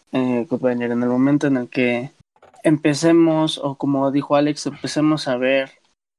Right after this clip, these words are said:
esta parte de, de la ciencia o, o estas tipo de,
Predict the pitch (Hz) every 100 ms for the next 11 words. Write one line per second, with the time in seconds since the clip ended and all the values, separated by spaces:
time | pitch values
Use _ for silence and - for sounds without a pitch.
0 | _ _ - - _ - 139 156 135 131
1 | 131 139 123 117 113 113 113 - 120 113
2 | - 135 131 143 127 120 117 - _ _
3 | _ _ - 135 127 131 131 127 135 127
4 | 127 - - - 135 135 127 123 117